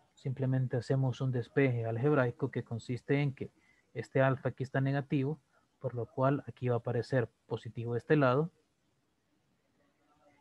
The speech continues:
Y este cero punto noventa y cinco que está al lado izquierdo lo voy a pasar al lado derecho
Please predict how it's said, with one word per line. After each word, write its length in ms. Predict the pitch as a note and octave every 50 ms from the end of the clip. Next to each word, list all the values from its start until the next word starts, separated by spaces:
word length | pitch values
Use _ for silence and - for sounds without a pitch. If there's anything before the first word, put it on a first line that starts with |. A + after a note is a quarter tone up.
| _ _ _ _
Y 220 | F3+ F#3+ G#3 G3+ -
este 420 | E3+ D3+ - - F3+ E3+ D#3+ D#3
cero 260 | C#3+ - F3 E3 D#3 D#3+
punto 260 | - F3 D#3 - D#3+
noventa 300 | D3+ D3+ C#3+ C3+ C3 C#3+
y 60 | C3+
cinco 340 | C3+ - F#3 F3 D3 C#3+ B2+
que 80 | -
está 160 | A#2 - - C#3
al 60 | C3+
lado 140 | C#3+ D3 E3
izquierdo 440 | E3+ - - E3 D#3+ E3 E3 E3+
lo 140 | D#3+ D3+ C3+
voy 100 | B2+ B2+
a 60 | C3
pasar 320 | C3 - C3 B2+ - C#3 C3+
al 60 | C3+
lado 180 | C#3 C#3+ D3 D3+
derecho 440 | E3 E3 D3+ C#3 C#3 - D#3+ D#3